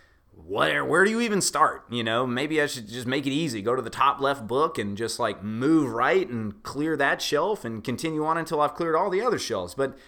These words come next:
you know, if there's one way that I can widen my T, that's a, that's an easy first start for me, is to read Cl-, Chris's library.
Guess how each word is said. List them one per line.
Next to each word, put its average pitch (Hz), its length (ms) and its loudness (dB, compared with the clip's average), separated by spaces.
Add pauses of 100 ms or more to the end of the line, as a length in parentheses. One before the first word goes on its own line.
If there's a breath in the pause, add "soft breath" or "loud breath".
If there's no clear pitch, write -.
(320 loud breath)
you 156 100 -4
know, 143 140 0
if 147 100 0
there's 160 180 0
one 185 360 0
way 180 160 2
that 156 160 2
I 160 140 4
can 143 260 -2
widen 127 360 4
my 113 180 2
T, 175 440 -4 (140)
that's 127 260 -6
a, 151 100 4 (100)
that's 170 200 -2
an 147 180 -8
easy 196 420 -2
first 131 340 0
start 113 320 2
for 104 120 -6
me, 98 320 -6
is 101 160 -8
to 117 80 -4
read 107 280 -6
Cl-, 117 160 -4
Chris's 104 420 -6
library. 82 540 -6